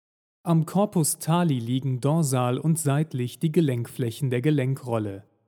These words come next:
Trochlea tali, die mit der Malleolengabel im oberen Sprunggelenk artikuliert.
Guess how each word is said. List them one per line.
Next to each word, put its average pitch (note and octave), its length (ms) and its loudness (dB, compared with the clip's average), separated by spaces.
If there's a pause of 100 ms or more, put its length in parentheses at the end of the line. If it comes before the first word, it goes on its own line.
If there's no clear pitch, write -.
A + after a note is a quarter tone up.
(160)
Trochlea B2 680 0
tali, B2+ 600 -2 (640)
die D3 80 4
mit D#3+ 200 6
der D3 100 4
Malleolengabel C3+ 1080 2
im C#3 180 -4
oberen E3 420 0
Sprunggelenk A#2 760 -4
artikuliert. B2 840 -2